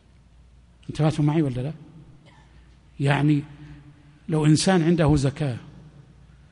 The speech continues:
وهو مقصر أو كذا أو بعيد أو لا، ثم يأتي أخوه أو ابنه أو أبوه ويقول: "هذه زكاة عن ولدي"، لا تفي.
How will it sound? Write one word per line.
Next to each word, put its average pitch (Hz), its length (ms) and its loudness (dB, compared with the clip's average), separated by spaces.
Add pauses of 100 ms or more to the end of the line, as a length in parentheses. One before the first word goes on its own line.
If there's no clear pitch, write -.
(320)
وهو 165 400 4
مقصر 160 580 0 (200)
أو 175 140 2
كذا 151 280 -4
أو 180 280 4
بعيد 160 420 0
أو 190 180 0
لا، 165 260 -2 (680)
ثم 165 240 0
يأتي 196 460 -2
أخوه 156 540 -2
أو 170 180 -2
ابنه 151 460 -4 (100)
أو 170 240 0
أبوه 175 360 0 (580)
ويقول: 190 340 -2
"هذه 175 200 0
زكاة 170 400 -4
عن 160 120 -4
ولدي"، 202 400 -4 (1300)
لا 131 80 -4
تفي. - 260 -14